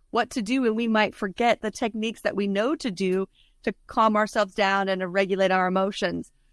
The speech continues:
So a checklist like that is great to kinda have printed out or on your phone so you can access it easily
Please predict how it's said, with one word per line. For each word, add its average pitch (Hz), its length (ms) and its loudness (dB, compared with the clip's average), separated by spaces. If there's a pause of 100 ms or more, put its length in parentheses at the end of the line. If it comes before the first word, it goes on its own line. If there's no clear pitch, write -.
(120)
So 220 120 -2
a 214 80 4
checklist 247 360 -2
like 208 140 0
that 202 160 2
is 185 120 -2
great 190 280 0
to 190 80 -8
kinda 185 260 0
have 175 280 -2 (420)
printed 269 320 2
out 220 300 4
or 190 80 2
on 202 240 2
your 202 120 2
phone 196 420 2 (260)
so - 120 -4
you 220 60 0
can 220 120 -2
access 190 460 -2
it 214 140 -4
easily 226 500 -2